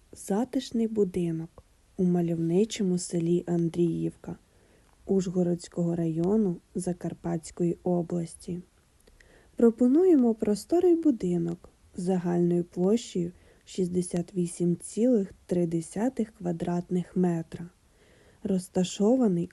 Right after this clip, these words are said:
у тихому та спокійному місці. Будинок має три світлі кімнати, які можна облаштувати для комфортного проживання.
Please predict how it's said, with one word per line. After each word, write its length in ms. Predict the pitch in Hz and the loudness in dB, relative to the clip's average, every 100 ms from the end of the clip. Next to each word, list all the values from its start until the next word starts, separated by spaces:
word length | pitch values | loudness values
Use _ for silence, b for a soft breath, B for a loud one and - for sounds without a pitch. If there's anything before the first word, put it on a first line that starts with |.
| - | -4
у 100 | 175 | -6
тихому 680 | - 180 214 220 175 170 | -2 2 2 2 -4 -4
та 200 | 165 175 | -4 -8
спокійному 800 | 165 - 165 - 180 185 175 170 | -8 -10 -12 -4 0 2 2 0
місці. 640 | 170 170 165 160 - - - _ _ _ _ _ _ b b b b b - | 0 0 -2 -4 -12 -18 -18 _ _ _ _ _ _ b b b b b -2
Будинок 640 | 202 180 285 339 196 - | 0 4 6 6 4 0
має 260 | 175 175 175 | 0 2 0
три 260 | - 294 | 2 0
світлі 460 | 381 - 202 233 247 | 0 -4 -6 -4 -6
кімнати, 800 | 240 285 262 180 165 165 - 180 _ _ _ _ _ _ _ _ | 0 2 4 2 -2 -8 -12 -14 _ _ _ _ _ _ _ _
які 320 | 196 185 190 | 0 0 2
можна 360 | 185 180 180 180 | 2 2 2 -2
облаштувати 1000 | - 170 175 - 175 170 170 240 - 185 b b b - | -2 -2 -2 -4 -10 -6 -4 -4 -4 -8 b b b -6
для 200 | 185 175 | -2 -2
комфортного 840 | - 175 165 - 202 - 196 180 | -2 -6 -6 -2 -2 0 -2 -2
проживання. 920 | - 190 170 180 170 165 160 160 165 | -2 -4 -2 -2 -2 -4 -4 -6 -10